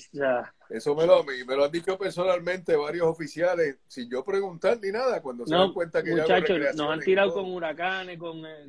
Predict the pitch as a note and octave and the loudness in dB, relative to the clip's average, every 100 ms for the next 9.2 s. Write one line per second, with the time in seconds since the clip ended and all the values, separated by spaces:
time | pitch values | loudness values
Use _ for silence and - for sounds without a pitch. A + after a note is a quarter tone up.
0 | D3 D#3 D3+ D3 E3 G3 F#3 F3+ E3+ E3 | -16 -12 -10 -8 -4 -4 -4 -4 -2 -2
1 | F#3+ F#3+ F3+ E3 D#3+ D#3+ F3+ F#3+ - - | -2 -2 -2 -2 -4 -4 -2 -2 -4 -2
2 | - - G#3+ - G#3 _ _ _ _ _ | -2 -2 -6 -6 -10 _ _ _ _ _
3 | _ _ _ _ - F3+ _ _ _ _ | _ _ _ _ -20 -20 _ _ _ _
4 | _ - B2+ C#3 C#3 C3+ D3 C#3 C3 G#2+ | _ -4 -2 0 -2 -4 -4 -6 -8 -8
5 | _ C#3+ D#3 C3+ B2+ A#2+ A#2 - C3+ B2+ | _ 4 4 4 0 -6 -6 -2 0 2
6 | C#3+ D3 E3 E3 E3+ D#3 F3+ D#3 - E3+ | 2 2 0 2 2 2 -2 -2 0 0
7 | D#3+ - - D#3+ D3+ F3 E3+ D#3+ C#3+ F3 | 0 2 2 2 -4 -4 -4 -2 -4 -6
8 | D#3 - D#3+ E3+ E3+ E3+ F3 C#3+ E3 G3 | -8 -6 -4 -2 -2 -4 -4 -4 -4 -6
9 | D#3+ A#2+ | -6 -14